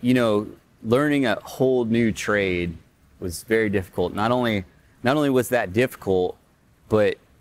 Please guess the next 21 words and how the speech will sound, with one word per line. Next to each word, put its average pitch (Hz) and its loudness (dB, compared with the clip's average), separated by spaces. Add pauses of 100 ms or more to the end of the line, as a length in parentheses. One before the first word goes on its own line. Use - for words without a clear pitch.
the, 95 0 (760)
the 110 2
intensity 107 -2
of 92 0
what 95 -4
you're 92 -4
doing 92 -2
it. 80 -10
So 95 0 (460)
in 110 0
all 127 0
those 139 0
schools, 113 0 (220)
you 98 -4
kinda 120 -2
do 107 2
this 98 -2
thing 107 0
where 90 0 (720)
you're 104 2
up, 123 0